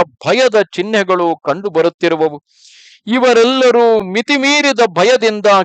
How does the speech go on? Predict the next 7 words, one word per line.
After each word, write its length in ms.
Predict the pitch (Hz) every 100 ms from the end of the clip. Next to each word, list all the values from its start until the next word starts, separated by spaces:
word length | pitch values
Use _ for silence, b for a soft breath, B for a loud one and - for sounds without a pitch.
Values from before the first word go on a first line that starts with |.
| -
ಕಂಗೆಟ್ಟು 680 | 190 240 220 196 208 190
ತಾವುಗಳು 640 | 185 190 208 240 220 208 190
ಹಿಡಿದಿದ್ದ 540 | 175 220 208 220 175
ಕಲ್ಲು 560 | 190 - 196 247 254 220
ಮರಗಳೇ 560 | 175 185 240 214 196
ಮೊದಲಾದ 580 | 185 175 180 202 190 185
ಯುದ್ಧ 440 | 180 170 180 175